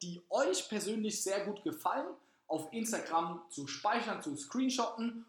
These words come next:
und das Ganze dann selbst auszuprobieren, ob man's hinbekommt, nachzustellen. Ihr werdet merken, am Anfang kriegt ihr das vielleicht nicht so hin, wie ihr es gerne hättet, aber vom Bild zu Bild werdet ihr einfach besser darin, weil ihr mehr Übung habt.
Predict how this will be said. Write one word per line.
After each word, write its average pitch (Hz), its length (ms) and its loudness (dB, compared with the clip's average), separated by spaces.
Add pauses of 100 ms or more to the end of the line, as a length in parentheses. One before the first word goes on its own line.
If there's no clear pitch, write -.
und 151 180 -4
das 165 180 0
Ganze 208 360 4
dann 175 300 6
selbst 165 400 2
auszuprobieren, 165 800 2 (220)
ob 165 180 -2
man's 151 200 -2
hinbekommt, 175 640 0
nachzustellen. 123 720 -2 (460)
Ihr 151 160 0
werdet 175 320 4
merken, 151 300 2
am 135 100 -2
Anfang 170 400 -2
kriegt 175 220 -8
ihr 160 100 2
das 156 160 -4
vielleicht 151 320 -2
nicht 165 100 -8
so 143 160 -4
hin, 180 300 -2
wie 160 120 2
ihr 143 100 4
es - 160 -8
gerne 127 180 -2
hättet, 185 460 -4 (440)
aber 220 460 2 (220)
vom 175 340 -2
Bild 320 240 2
zu 254 160 0
Bild 247 340 0 (260)
werdet 190 320 0
ihr 190 140 4
einfach 190 320 0
besser 202 300 6
darin, 135 280 2
weil 147 180 4
ihr 151 100 2
mehr 131 260 -2
Übung 233 400 4
habt. 214 300 4